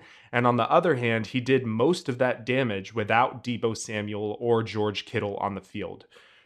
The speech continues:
Trey, you, along with myself,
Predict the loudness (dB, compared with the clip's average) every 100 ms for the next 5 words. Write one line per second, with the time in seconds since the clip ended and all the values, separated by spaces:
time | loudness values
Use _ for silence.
0 | -10 2 6 6 4 -2 _ _ _ -8
1 | -2 0 2 4 4 4 2 -2 -2 -2
2 | -4 0 2 2 -4